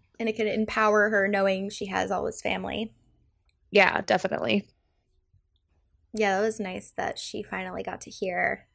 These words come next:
Speaker 1: I mean, even though it's not quite the same as a reuniting, it's, like, a little bit closer to it, right? <laughs> Like
Speaker 2: It was so, I, I was so happy. It was such a sweet moment. And Brienne was like, "She wasn't dressed like a lady." And Sansa kind of did her little big sister thing. Like, "No, she definitely wouldn't be."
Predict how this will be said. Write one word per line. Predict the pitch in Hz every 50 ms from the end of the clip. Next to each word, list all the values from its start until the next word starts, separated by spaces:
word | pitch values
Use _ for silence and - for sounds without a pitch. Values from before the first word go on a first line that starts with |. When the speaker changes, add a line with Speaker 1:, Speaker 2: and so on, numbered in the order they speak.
| _ _ _ _ _ _ -
Speaker 1:
I | - 208
mean, | 208 208
even | 214 214 226
though | 226 220
it's | 214 233
not | 208 -
quite | - 202 196 196
the | 208
same | 208 - 202 196 196
as | 185 -
a | 190 180
reuniting, | 190 190 185 185 180 175 170 180 175 196 208 208
it's, | 196 - -
like, | 190 190
a | -
little | 247 262 - 453 539 - - 480 466
bit | - 440 - - -
closer | - - 294 262 247 262 - - - 208
to | - - - -
it, | - - - - -
right? | - 233 214 208 226 214 -
<laughs> |
Like | 254 233 226 214 240 - - -
Speaker 2:
It | 240 233
was | 240 247 254 -
so, | - - 233 220 214 214 208
I, | 202 202 214 214 - -
I | - 208 214
was | 226 240 -
so | - - - 196 185 190
happy. | 190 185 170 - - - - - -
It | - - - -
was | 196 196 196 -
such | - - 196 180 175 -
a | 185
sweet | - - - 180 175 - -
moment. | 180 175 175 170 175 185 - -
And | 190 190 180 - - - - - - - - -
Brienne | 214 202 196 196 190
was | 190 190 185
like, | 185 180
"She | - - -
wasn't | 185 196 202 202 208 190 -
dressed | - 170 196 226 - -
like | 170 -
a | 165 160
lady." | 160 165 170 165 165 170 180 180
And | 180 175 160
Sansa | - 185 175 175 170 - 175 175 170
kind | - 180 180 -
of | 175 180
did | - 170 165 156
her | 165 165
little | 170 180 185 - - - 196 196 - _
big | - 185 165
sister | - - 170 170 - -
thing. | 185 - 180 175
Like, | 175 175 - -
"No, | 202 175 165
she | - - -
definitely | - 107 - - - 104
wouldn't | - 147 110 104 - -
be." | - - - 220 220 220